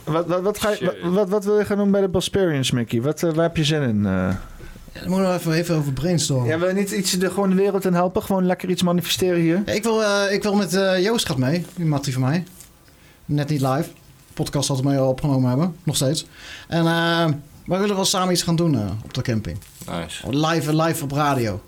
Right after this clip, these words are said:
Speaker 3: Dan
Speaker 2: Ja.
Speaker 3: komen mensen ook niet met een porum op, op, op televisie of zo, weet je wel.
Speaker 2: Maar hey, Mickey, even serieus, hè? Want sommige mensen denken
Speaker 3: Maar iets,
Speaker 2: ik
Speaker 3: iets, iets, iets. Gekkigheid.
Speaker 2: Want sommige mensen beseffen niet hoe lang jij al bezig bent, hè? Want hoe lang ben je al bezig met, eh,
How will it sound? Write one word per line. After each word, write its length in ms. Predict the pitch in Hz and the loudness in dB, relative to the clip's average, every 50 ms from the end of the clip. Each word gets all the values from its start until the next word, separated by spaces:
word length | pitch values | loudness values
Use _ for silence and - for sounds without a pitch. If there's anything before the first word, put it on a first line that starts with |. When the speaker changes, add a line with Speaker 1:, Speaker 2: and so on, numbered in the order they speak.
| - - - - - | -20 -20 -20 -16 -8
Speaker 3:
Dan 100 | - 139 | -6 -4
Speaker 2:
Ja. 80 | - 156 | -4 -2
Speaker 3:
komen 180 | - 170 165 160 | 0 0 2 2
mensen 200 | 156 156 151 151 | 2 2 0 0
ook 60 | 139 | 0
niet 80 | 156 151 | 2 2
met 60 | 143 139 | 2 0
een 80 | 143 | 0
porum 280 | - 160 160 151 147 143 | 0 0 2 2 2 0
op, 160 | 135 131 - | 0 0 0
op, 200 | 147 131 127 - | -2 -4 -2 -2
op 280 | 143 139 135 131 127 131 | -2 0 0 0 0 -2
televisie 500 | 147 131 123 117 135 156 156 147 160 156 | -2 -2 -2 0 0 0 0 2 0 0
of 40 | 143 | 0
zo, 160 | 147 151 147 | 0 -2 -2
weet 140 | 147 147 143 | -2 -2 -2
je 60 | 151 | -2
wel. 200 | 151 156 165 160 - - - - | -2 -2 -4 -4 -8 -14 -16 -8
Speaker 2:
Maar 220 | - 98 107 107 92 | -4 -4 -2 -2 0
hey, 140 | 107 123 | 0 0
Mickey, 360 | 117 117 131 151 151 139 113 92 85 - | 0 0 0 0 -2 -2 -2 -2 -2 -2
even 120 | - 113 | -2 -2
serieus, 440 | 107 - - 127 127 127 117 95 85 | -2 0 0 0 2 2 0 0 0
hè? 160 | 92 98 110 | 0 -2 -2
Want 140 | 123 143 127 | -2 -2 -2
sommige 320 | - - 156 143 131 - 131 | -2 0 0 -2 -2 -2 0
mensen 320 | 131 127 123 120 - 117 | 0 0 0 0 0 0
denken 180 | 113 123 214 240 | 2 2 2 0
Speaker 3:
Maar 80 | 254 | 0
iets, 160 | 233 - - | -2 -2 -4
Speaker 2:
ik 60 | - - | -4 -2
Speaker 3:
iets, 220 | 214 208 - - | -2 -2 -2 -2
iets, 200 | - 185 - - | -2 -2 -2 0
iets. 380 | 190 208 220 165 - - - - - - - - | 0 0 0 -2 -2 -4 -6 -8 -14 -18 -16 -12
Gekkigheid. 580 | - 104 - 202 - - - 160 147 127 - - - - - - - - - - - - - | -8 -8 -8 -6 -6 -6 -4 -2 -2 -4 -4 -8 -14 -20 -20 -20 -20 -20 -20 -20 -20 -14 -6
Speaker 2:
Want 180 | - 98 104 | -4 -2 -2
sommige 300 | - - 147 147 127 120 | 0 0 0 -2 0 0
mensen 280 | 131 131 127 120 - 107 | 0 0 0 -2 -2 -2
beseffen 400 | 110 104 - - 143 - - 120 | -2 -2 -2 -2 -4 -4 -2 0
niet 140 | 113 104 95 | 0 0 0
hoe 100 | 107 101 | 0 0
lang 180 | 104 113 120 | 0 0 0
jij 120 | 123 113 98 | 0 0 0
al 180 | 90 92 92 | 0 0 0
bezig 360 | 90 107 135 127 - - - - | 0 0 0 0 -2 -4 -6 -6
bent, 240 | 82 78 78 73 | -6 -6 -4 -4
hè? 160 | 82 92 117 135 | -2 -2 -2 0
Want 180 | 123 113 104 | 0 -2 0
hoe 120 | 110 117 135 | 0 0 0
lang 160 | 151 147 135 | 0 0 0
ben 80 | 135 127 | 0 0
je 60 | 127 | 0
al 120 | 117 107 101 | 0 0 0
bezig 360 | 104 107 113 110 - 92 82 | 0 0 0 0 -2 -2 -2
met, 240 | 92 90 87 - - | -4 -4 -4 -2 -2
eh, 80 | 92 | -2